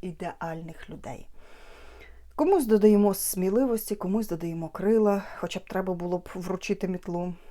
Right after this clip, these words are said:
А, при тому не в розумінні, що відьма, а в розумінні, щоб п'ю, отсюди, як то кажуть. А ми, м, думаємо, а, що зрештою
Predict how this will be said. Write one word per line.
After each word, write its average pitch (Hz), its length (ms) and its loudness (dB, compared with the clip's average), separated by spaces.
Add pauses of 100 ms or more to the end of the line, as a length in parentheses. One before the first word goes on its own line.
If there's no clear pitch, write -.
(280)
А, 165 40 -14
при 165 320 -12
тому 180 280 -2
не 190 160 2
в 175 60 -2
розумінні, 175 580 -6
що - 200 -12
відьма, 190 320 -4
а 165 40 -6
в 170 80 -12
розумінні, 170 580 -10
щоб - 360 -12
п'ю, - 200 -10 (300)
отсюди, - 440 -12
як 165 140 -10
то 160 100 -12
кажуть. 151 400 -12 (880)
А 220 480 2
ми, 285 680 0 (320)
м, 220 880 -4
думаємо, 196 920 0 (140)
а, - 20 -14
що 190 320 -10
зрештою 202 840 -2